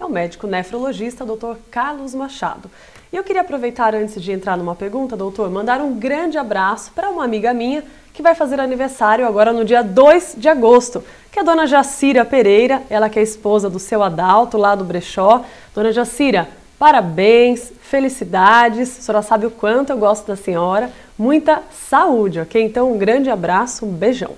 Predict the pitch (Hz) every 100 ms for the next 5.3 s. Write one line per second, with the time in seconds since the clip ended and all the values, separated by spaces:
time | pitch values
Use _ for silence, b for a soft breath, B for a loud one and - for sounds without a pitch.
0 | - - - 190 170 165 185 208 285 285
1 | - - - B B B B B B B
2 | 277 285 320 196 - 453 494 - 262 247
3 | 240 269 285 214 220 185 185 208 185 175
4 | 196 196 208 254 254 - 190 - - 165
5 | 165 180 190